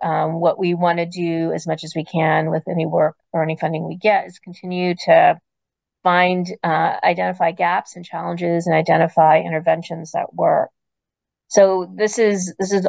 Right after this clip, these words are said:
all, um, it's all positive news as we, uh, continue to see adult immunizations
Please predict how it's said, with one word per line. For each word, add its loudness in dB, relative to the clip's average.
all, 4
um, -4
it's 2
all 6
positive 0
news -2
as -2
we, 0
uh, -2
continue -2
to -6
see -2
adult 2
immunizations -8